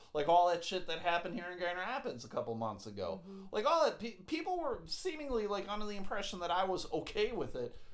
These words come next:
Speaker 1: I'm clearly not okay with any of that stuff.
Speaker 2: Right.
Speaker 1: Uh, I am not going to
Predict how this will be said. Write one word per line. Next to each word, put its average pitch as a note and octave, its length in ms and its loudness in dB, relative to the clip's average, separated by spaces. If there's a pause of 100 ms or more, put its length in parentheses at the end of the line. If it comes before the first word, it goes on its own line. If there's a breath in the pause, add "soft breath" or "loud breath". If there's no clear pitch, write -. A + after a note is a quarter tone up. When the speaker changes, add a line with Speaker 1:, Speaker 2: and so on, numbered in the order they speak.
(180 soft breath)
Speaker 1:
I'm D3 100 -6
clearly B3 580 0
not G#3 380 4
okay D#3 340 -2
with C3 180 -4
any C3 220 -4
of B2 120 -6
that A#2+ 260 -4
stuff. A#2+ 400 -2 (100)
Speaker 2:
Right. G#3+ 460 -10
Speaker 1:
Uh, C#3+ 360 8 (160)
I F#3+ 180 4
am A3+ 100 4
not A3 240 6
going G3+ 240 6
to - 60 6